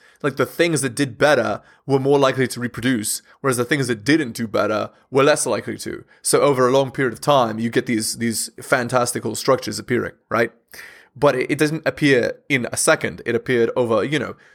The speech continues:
a time span that's so big you have trouble imagining it, right? Okay, on to the Reddit post. Uh, me, thirty-one, and my wife, thirty-two.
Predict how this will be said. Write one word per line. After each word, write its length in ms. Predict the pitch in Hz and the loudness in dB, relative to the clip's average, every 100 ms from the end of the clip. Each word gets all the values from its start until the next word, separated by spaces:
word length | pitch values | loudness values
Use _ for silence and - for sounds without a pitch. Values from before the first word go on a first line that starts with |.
| _ _ _ _ _ _ _ _ _ _ _ - | _ _ _ _ _ _ _ _ _ _ _ -4
a 60 | |
time 640 | 139 - 180 170 170 160 156 | -4 0 2 4 0 -6 -8
span 540 | - - 151 143 147 | -4 2 4 4 2
that's 160 | 127 - | -2 -2
so 320 | - 160 135 | 2 2 2
big 560 | 113 - 156 131 127 | -2 0 4 4 2
you 100 | 117 | -2
have 160 | 123 120 | -4 -2
trouble 280 | - 127 117 | 0 0 0
imagining 500 | 113 127 117 107 80 | 0 0 0 -6 -10
it, 200 | - - _ _ - | -14 -16 _ _ -8
right? 200 | 113 110 _ _ _ _ _ _ _ - 147 | -6 -8 _ _ _ _ _ _ _ -10 -4
Okay, 260 | 135 123 - _ | 0 0 -2 _
on 160 | 170 196 | 0 2
to 100 | 196 | 2
the 160 | 180 147 | 2 4
Reddit 320 | 165 147 139 | 2 0 -2
post. 360 | 120 104 - _ _ - - - _ _ _ | -4 -4 -10 _ _ -20 -20 -20 _ _ _
Uh, 160 | 165 165 | 2 2
me, 200 | 254 311 | 0 -4
thirty-one, 680 | - 269 254 190 139 156 220 - - | 0 0 0 2 2 0 -6 -12 -2
and 200 | 165 170 | 0 0
my 240 | 151 151 | 0 0
wife, 280 | 147 180 196 | 2 2 0
thirty-two. 680 | - 202 190 - 208 131 | 0 0 2 -4 -4 -4